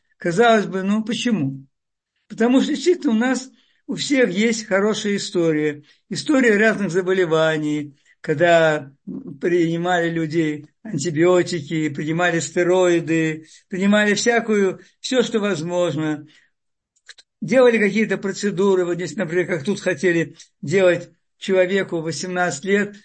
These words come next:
химиотерапию, предположим, и так далее. Все это резко убивает наш, э, иммунитет. Очень резко убивает. А, я еще не говорю про, не добавил такую вещь, как прививки.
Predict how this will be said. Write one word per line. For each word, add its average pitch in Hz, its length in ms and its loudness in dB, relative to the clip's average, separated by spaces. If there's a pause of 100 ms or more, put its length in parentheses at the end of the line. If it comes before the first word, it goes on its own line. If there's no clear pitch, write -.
химиотерапию, 170 880 0
предположим, 156 920 0 (220)
и 160 60 -10
так 160 240 -2
далее. 151 500 0 (140)
Все 269 240 2
это 269 320 4
резко 180 840 0 (520)
убивает 214 720 2
наш, 180 480 -4 (420)
э, 165 200 -2
иммунитет. 156 720 -4 (160)
Очень 240 340 4
резко 170 400 -2
убивает. 135 420 -2 (240)
А, 185 220 2
я 185 160 4
еще 220 200 2
не 254 140 6
говорю 190 400 2
про, 165 460 0
не 208 180 -6
добавил 180 380 2
такую 165 340 -2
вещь, 196 220 0
как 151 180 -4
прививки. 160 720 -4